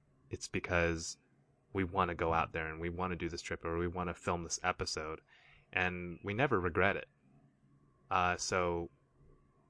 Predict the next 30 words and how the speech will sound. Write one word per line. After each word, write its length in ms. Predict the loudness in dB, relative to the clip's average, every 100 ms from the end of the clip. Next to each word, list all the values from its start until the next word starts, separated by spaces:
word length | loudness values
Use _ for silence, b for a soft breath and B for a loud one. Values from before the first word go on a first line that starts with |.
| _
that's 200 | 0 0
just 160 | 0 0
how, 240 | 6 8
like, 260 | 8 2 -2 _ -4
I 100 | -2
see 280 | 0 0 0
things 300 | -2 -8 -8
now. 220 | -8 -8
It's 120 | -8
like, 120 | -10 -10
you 60 | -6
gotta 180 | -4 -2
go 440 | 2 4 6 4 -2 b b b b -14
and 120 | -8
you 80 | 0
gotta 380 | 2 2 -2 -6 -20 _ _
do 120 | 4 4
the 60 |
thing 220 | 4 0
that 100 | 2
you 100 | -2
wanna 200 | -2 -2
do 440 | 6 8 8 4 -2 -10 _ _ _ -10
because 640 | -2 4 4 4 -4 -10 _ _ _ _ _
otherwise 360 | 4 6 6 6
it's 120 | 2
not 140 | -2 -2
gonna 140 | -2
happen. 320 | 0 0 -4 -16 -20 -20 -20 -20 -20 -20 -20 -20 -20 -20 -20 -20 -20 -20 -20 2
Um, 320 | 4 4 2